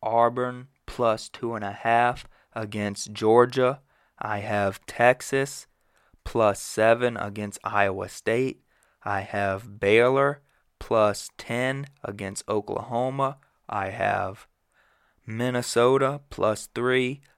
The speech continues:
against Iowa. I have L S U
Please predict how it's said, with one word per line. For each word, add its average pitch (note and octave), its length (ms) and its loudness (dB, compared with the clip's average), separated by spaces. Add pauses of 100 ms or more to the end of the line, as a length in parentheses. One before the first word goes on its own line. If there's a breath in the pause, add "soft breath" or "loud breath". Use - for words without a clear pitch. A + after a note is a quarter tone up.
against G2+ 440 -6
Iowa. A#2+ 680 4 (760)
I F#2 200 0
have G2+ 560 -2
L G#2+ 220 2
S A2+ 200 -4
U C3 360 2